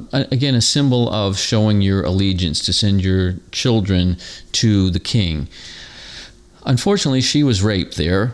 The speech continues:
most likely by Roderick. Now, Julian was understandably upset, and he sought help. Of course, the Byzantines weren't in much of a position to help him 'cause they were very weak. So he sought help from the nearby Muslim general Tariq ibn Ziyad,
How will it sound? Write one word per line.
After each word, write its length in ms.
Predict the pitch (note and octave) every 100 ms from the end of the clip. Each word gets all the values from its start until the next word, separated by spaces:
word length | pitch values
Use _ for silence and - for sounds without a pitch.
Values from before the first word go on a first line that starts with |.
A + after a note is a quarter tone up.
| -
most 280 | - A2 G#2
likely 240 | G#2+ - G2+
by 200 | G2 F#2+
Roderick. 680 | G#2+ A#2+ F2+ B1+ - - -
Now, 160 | F#2+
Julian 500 | F#2 E3 G3+ F3 D3
was 160 | A2+ G#2+
understandably 840 | - C#3 C3 - A2+ A2 F#2+ F2+
upset, 560 | D#2 - - B2 G#2 -
and 140 | A2
he 140 | G2 B2+
sought 360 | - A#2 G2
help. 320 | G2 G2 C#2+ -
Of 360 | - - -
course, 180 | E3+ F3+
the 140 | D#3
Byzantines 600 | B2+ E3 D3+ C3+ C3+ B2 A2+
weren't 220 | A2+ G#2
in 60 |
much 240 | G#2 G#2 A2
of 80 | F#2
a 60 |
position 500 | F2+ F#2 G2+ - G2
to 100 | F2+
help 300 | F2 G2 F#2+
him 180 | F#2 G2+
'cause 160 | G#2 G2+
they 120 | A#2+
were 100 | G2+
very 320 | G#2 F#2+ F2+
weak. 400 | F2+ C2+ - - - - -
So 220 | A2+ F#2+
he 240 | - A3+
sought 320 | - C3 A#2
help 340 | G2 G#2+ F#2+ - - -
from 180 | - F#2
the 80 | F#2
nearby 680 | G#2+ B2 A#2 G#2 G#2 G#2
Muslim 520 | - G2+ G#2 G#2 G2 F#2
general 440 | F#2+ F2+ F2+ F2+ -
Tariq 460 | - B2 B2+ B2 - -
ibn 240 | A2+ A2
Ziyad, 600 | F#2 F#2+ E2+ C#2+ G1+